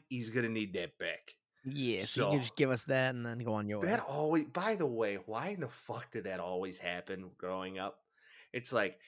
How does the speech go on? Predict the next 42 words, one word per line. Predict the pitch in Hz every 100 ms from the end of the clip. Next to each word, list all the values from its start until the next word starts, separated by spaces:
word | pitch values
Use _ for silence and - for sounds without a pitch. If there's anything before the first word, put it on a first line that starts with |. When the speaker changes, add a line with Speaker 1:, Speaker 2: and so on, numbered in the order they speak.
| - -
Speaker 1:
you | 95
had | 113 120
a | 113
girl | 120 139 135
over | 131 123
there | 120 104
you | 95
might | 92 87
have |
been | 90 90
dating, | 147 139
whatever, | 113 110 127 139
she | 127 -
takes | 95 113 110
the | -
hoodie, | 104 139 135 120
it's | -
like | 101 98
your | 104
one | 135 151
favorite | - 135 120 117
hoodie | 110 110
that | 101 90
you | 95
like, | 104 110 110
but, | - 107
you | 117
know, | 117
Speaker 2:
Bro, | 113 101
Speaker 1:
you, |
Speaker 2:
I | 101
know. | 104 101 95 87
Speaker 1:
you |
were | 123 127
trying | 170 160 156
to |
Speaker 2:
<laughs> | 135
I |
Speaker 1:
get | 131 123
into | 113 127
Speaker 2:
know. |
Speaker 1:
that, | 107 104